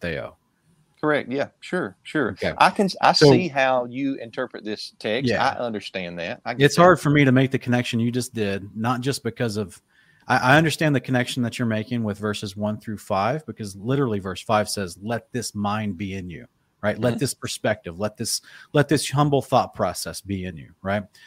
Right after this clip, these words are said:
Speaker 2: Mm-hmm.
Speaker 1: Um, so I get that for sure. I just, I guess I struggle with, um, uh, when, understanding that there is an actual spiritual being nature that the, all the
Speaker 2: Mm-hmm.
Speaker 1: angels have.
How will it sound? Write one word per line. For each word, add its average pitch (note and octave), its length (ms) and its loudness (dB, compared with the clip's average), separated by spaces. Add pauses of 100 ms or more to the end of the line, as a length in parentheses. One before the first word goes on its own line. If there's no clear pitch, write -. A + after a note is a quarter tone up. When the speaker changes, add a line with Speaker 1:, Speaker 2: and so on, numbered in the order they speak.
(240)
Speaker 2:
Mm-hmm. G2 120 -2
Speaker 1:
Um, A#2+ 120 6
so C3+ 140 2
I C#3 80 8
get C#3+ 280 2
that A2+ 220 0
for G#2 80 -8
sure. G2 460 -2
I A2 140 2
just, G#2 200 -8
I A2+ 100 -4
guess A2 220 -2
I B2+ 60 0
struggle G2+ 480 -4
with, G2 420 -8 (140)
um, E2+ 380 -8 (1400)
uh, - 120 -2
when, B2 260 0 (280)
understanding C#3+ 560 4
that A#2 140 0
there A#2+ 160 2
is B2 160 0
an G#2+ 80 -4
actual G#2+ 300 -6
spiritual A#2 460 -8
being G#2+ 300 -6
nature F#2+ 580 -10
that F#2 180 -6
the, - 80 -16
all G#2 140 -4
the G#2 80 -2
Speaker 2:
Mm-hmm. F#2+ 80 -4
Speaker 1:
angels G#2 280 -6
have. E2+ 400 -4